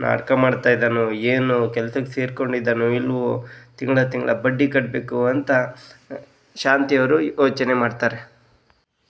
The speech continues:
ಈ ಕಡೆ ಮನೋಜ್ ಅವರು ಊಟ ಮಾಡಿ ಮತ್ತೆ ಮನ್ಕೊಳ್ತಾರೆ.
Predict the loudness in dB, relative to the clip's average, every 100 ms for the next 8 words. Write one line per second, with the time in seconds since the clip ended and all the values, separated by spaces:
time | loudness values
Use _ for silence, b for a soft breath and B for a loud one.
0 | _ _ _ b b b _ _ -2 2
1 | 4 4 4 0 2 4 6 6 2 2
2 | 0 0 0 2 2 2 0 0 2 2
3 | 2 4 4 4 -2 2 4 4 2 2
4 | 2 2 2 -2 -14